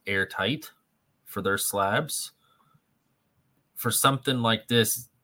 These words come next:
and I know you're a P S A guy, but Val, you know, I want your opinion too. Would you change or would you stick with P S A? You know, who would you have grade this card?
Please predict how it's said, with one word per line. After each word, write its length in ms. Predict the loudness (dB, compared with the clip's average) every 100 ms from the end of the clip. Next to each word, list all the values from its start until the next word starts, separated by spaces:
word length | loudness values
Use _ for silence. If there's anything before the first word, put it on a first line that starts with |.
| -8
and 100 | -2
I 80 | 0
know 120 | 2
you're 200 | 0 0
a 40 | -2
P 200 | -2 -4
S 140 | -2
A 100 | -2
guy, 260 | 0 0 0
but 200 | -4 -4
Val, 520 | 0 2 2 0 -6 -12
you 80 | -8
know, 100 | -4
I 60 | -2
want 220 | -4 -6
your 120 | -6
opinion 340 | -6 -8 -10 -4
too. 180 | -2 -2 -6 -18 -18 _ _ -4
Would 300 | 2 4 6
you 160 | 6
change 840 | 6 4 6 6 4 0 -2 -6 -8 _ _ -2
or 120 | -2
would 200 | 0 0
you 100 | 0
stick 340 | -2 -2 -2
with 160 | -4 -10
P 220 | -6 -2
S 180 | -2 0
A? 380 | 0 0 -2 -8 -14
You 140 | -8
know, 220 | -6 -8 -12 -6
who 160 | 0 0
would 160 | 0
you 140 | -2 0
have 200 | 0 0
grade 280 | 0 0 -4
this 160 | -10
card? 340 | -4 -4 -4